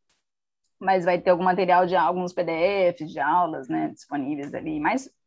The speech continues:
eu separei mais um material mais pra iniciante. Mas tem uma coisa legal também, que cada trabalho,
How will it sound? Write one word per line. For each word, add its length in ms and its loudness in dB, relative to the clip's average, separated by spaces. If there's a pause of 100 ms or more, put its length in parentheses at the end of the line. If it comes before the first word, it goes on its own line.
(140)
eu 120 0
separei 300 0
mais 160 2
um 60 -4
material 260 0
mais 160 -6
pra 140 -8
iniciante. 720 -6 (340)
Mas 160 -4
tem 100 2
uma 120 4
coisa 180 2
legal 260 2
também, 460 -4
que 140 -6
cada 360 2
trabalho, 800 2